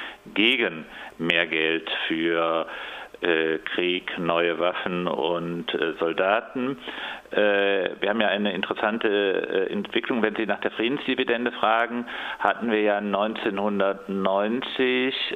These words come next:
äh, eigentlich das Gefühl, so nach dem Ende des Kalten Krieges, nach der Auflösung der beiden Blöcke, äh, zumindest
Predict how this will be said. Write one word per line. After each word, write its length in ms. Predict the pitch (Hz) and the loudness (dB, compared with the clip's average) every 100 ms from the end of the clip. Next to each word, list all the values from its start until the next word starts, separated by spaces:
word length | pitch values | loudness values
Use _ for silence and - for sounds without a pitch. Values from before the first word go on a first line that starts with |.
| 104 | 0
äh, 140 | 104 | 2
eigentlich 400 | - 101 98 104 | 2 -2 -2 -2
das 220 | 90 95 | -2 -2
Gefühl, 480 | 107 - 107 107 117 | -4 -2 0 2 0
so 100 | 90 104 | 0 -2
nach 120 | 98 | -2
dem 160 | - | -4
Ende 320 | - 107 120 101 | -2 0 0 -2
des 140 | 98 - | -4 -2
Kalten 500 | 104 101 104 95 90 | 2 2 2 -2 -8
Krieges, 600 | - 104 113 120 123 117 - | -4 0 0 2 0 0 -2
nach 320 | 92 95 - | 0 0 0
der 160 | - 82 | 0 2
Auflösung 640 | 98 113 - 107 98 104 | 0 0 0 0 0 0
der 100 | 90 | 0
beiden 600 | 90 90 95 92 92 92 | 2 2 0 0 -2 -2
Blöcke, 680 | 90 95 113 - 117 113 113 - - - - - - | 0 0 2 0 2 2 0 -4 -10 -10 -10 -10 -4
äh, 440 | 82 95 92 90 80 | 2 4 4 2 0
zumindest 280 | 95 95 | -4 -4